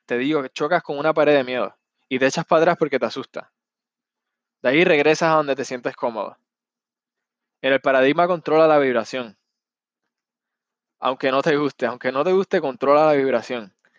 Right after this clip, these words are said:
En el momento que chocas con esa pared de miedo, lo que tienes que hacer es seguir, seguir, seguir y seguir estudiando y estudiando esta información, educándote para que de verdad entiendas lo que eres capaz de hacer. En el mo-, en la única forma de combatir el miedo es actuando.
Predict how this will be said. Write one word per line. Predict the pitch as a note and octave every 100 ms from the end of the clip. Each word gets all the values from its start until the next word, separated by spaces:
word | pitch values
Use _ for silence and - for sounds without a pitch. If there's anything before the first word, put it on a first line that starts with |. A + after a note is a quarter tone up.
| _ -
En | C#3
el |
momento | C#3 C#3+ D#3 G3+
que | G3+
chocas | - G3+ G#3 -
con | F3
esa | E3 G3
pared | F#3 F3+
de | F#3
miedo, | F3+ F#3 C#3 B2+
lo | C3
que | B2+
tienes | D#3 D#3+
que | F3+
hacer | D#3+ F3+
es | D#3+
seguir, | D#3+ C3+ C#3 D3+ G#2+ _ _ _
seguir, | - B2+ B2 D3 D3
seguir | - B2+ B2 D#3+
y | C#3+ C3+
seguir | C3 B2+ E3
estudiando | D#3+ - C#3 C#3+ D3 C3
y |
estudiando | A#2 C3 C3 D3
esta | D3+ D#3+
información, | E3 D3 B2 - C#3 A2+ _ _ _ _ -
educándote | C3+ B2+ C#3 D3+ C#3 A2 A2
para | B2 B2
que | B2+
de | B2+
verdad | B2+ B2+ D#3
entiendas | F3 D#3+ F3+ F3 D3 B2 - _ _ _ _ _
lo | C3 C3
que | B2+ C#3+
eres | C#3
capaz | D#3+ D#3 D3
de | C#3
hacer. | - F3+ D3+ _ _ _ _ _ _ _ _ _ _ _ _ _ _ _ _ _ _ _ -
En | C#3
el | C#3+
mo-, | D3
en | D3 C#3+
la | D3
única | E3 G3+ F#3+
forma | G3 F#3 E3+
de | D3
combatir | C#3 C3+ D3
el | D#3
miedo | E3 E3+ D3+
es |
actuando. | C#3+ - B2+ C3 A2+ -